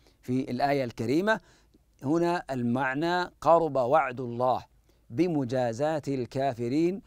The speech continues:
والمراد يوم القيامة. نأتي إلى قوله جل وعلا: "على من يشاء من عباده". ما المقصود بالعباد هنا؟ هم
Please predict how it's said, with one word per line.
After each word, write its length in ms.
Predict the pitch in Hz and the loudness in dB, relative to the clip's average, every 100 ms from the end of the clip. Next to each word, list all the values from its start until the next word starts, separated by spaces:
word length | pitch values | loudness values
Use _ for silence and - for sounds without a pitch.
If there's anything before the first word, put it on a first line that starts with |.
| - _ | -20 _
والمراد 760 | 170 190 147 139 143 139 151 - _ _ | 6 6 6 2 0 0 -4 -6 _ _
يوم 460 | - 135 139 143 143 - - | 2 4 6 2 -4 -6 -2
القيامة. 540 | 185 - 110 95 87 - - - - | -2 -2 -4 -4 -6 -12 -20 -10 -2
نأتي 440 | 226 220 202 180 | 0 0 0 0
إلى 280 | 180 190 190 | 4 4 2
قوله 360 | 190 190 165 147 | 0 0 2 0
جل 280 | 143 160 147 | 0 0 0
وعلا: 360 | 123 131 165 | 2 0 0
"على 380 | 160 175 190 185 | -2 -2 0 0
من 120 | 165 | 2
يشاء 640 | 160 156 143 - 165 175 180 | 2 0 0 -2 -2 -2 -4
من 160 | 208 | -4
عباده". 480 | 185 190 196 135 110 - - _ | -2 2 2 2 -4 -10 -20 _
ما 120 | 185 | -2
المقصود 800 | 254 240 220 - 190 170 170 180 131 | 0 2 0 0 -2 2 0 -2 -2
بالعباد 600 | 143 131 143 165 151 110 | -2 0 0 2 2 0
هنا؟ 340 | 160 185 208 - _ | 0 2 0 -2 _
هم 300 | 113 147 180 | 0 0 0